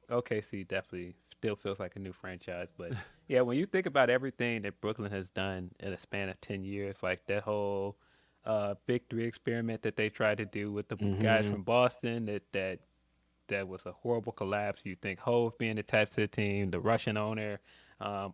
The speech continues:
Speaker 1: all of this stuff was before the Kyrie and K D saga, and now you've got Ben Simmons there and Cameron cursing them out on I G.
Speaker 3: Mm-hmm.
Speaker 1: Um, yeah, it's been a wild ten years for Brooklyn.
Speaker 2: Yeah.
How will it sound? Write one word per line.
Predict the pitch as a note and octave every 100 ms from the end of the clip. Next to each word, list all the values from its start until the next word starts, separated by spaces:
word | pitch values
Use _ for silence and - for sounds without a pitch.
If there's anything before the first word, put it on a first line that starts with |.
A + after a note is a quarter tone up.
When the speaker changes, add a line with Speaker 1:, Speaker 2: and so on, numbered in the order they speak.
| -
Speaker 1:
all | D3 F3+
of | D3+
this | D3
stuff | - C3 B2+ -
was | A#2
before | B2 A2 - C#3 C3+ C3 B2 A#2+ - _ _ -
the | A2+ A#2
Kyrie | - A#2 A2+ A2+ G#2+
and | G#2+
K | A#2 G#2+
D | G#2 G2+
saga, | - G#2 G2 G#2 G2 _ - -
and | G2
now | G#2+ A2+
you've | A2+ G#2+
got | G#2 G2+
Ben | A2 G2
Simmons | - C3 B2 A2+ -
there | A2+ A2 G#2 G2
and | F#2
Cameron | - A#2 A2 A2 G2+
cursing | - A2 -
them | G#2
out | G2+ G2+
on | G2
I | G2 G2
G. | G#2+ A#2+ A2+ A2 C3
Speaker 3:
Mm-hmm. | C#3 C3+ C#3 C3+ B2 A2
Speaker 1:
Um, | F#2+ - _ _ _ _ _ _ _ _ _ _ _ _ _ G2
yeah, | B2 A2+ G#2 G2+ _
it's | C#3+
been | E3 B2+
a | A#2 G#2+ A#2
wild | A#2+ A#2 A2+ G#2+ -
ten | B2 G#2+ G2+ -
years | A2+ G2 F2+ F2 - - _ _ _
for | - G#2
Brooklyn. | - F#2 - - - _ _ _ _ -
Speaker 2:
Yeah. | B2+ G2+ F2+ F2 F2+